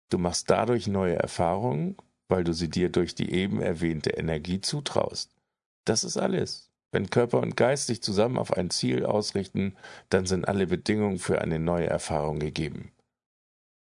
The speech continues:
Wenn ich meine Stärken, meine Ziele, meine Vorstellungskraft und dienliche Emotionen zusammenbringe,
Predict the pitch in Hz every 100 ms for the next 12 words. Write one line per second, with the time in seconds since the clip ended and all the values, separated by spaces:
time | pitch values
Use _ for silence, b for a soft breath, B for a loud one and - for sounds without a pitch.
0 | - 90 87 - 85 78 - - 110 123
1 | - 67 135 - - - 80 76 123 113
2 | 107 104 117 - - 85 80 - 117 -
3 | 101 95 - - 82 - - 104 101 -
4 | 117 95 92 85 76 78 78 - 92 87
5 | 80 76 82 85 95 104 113 135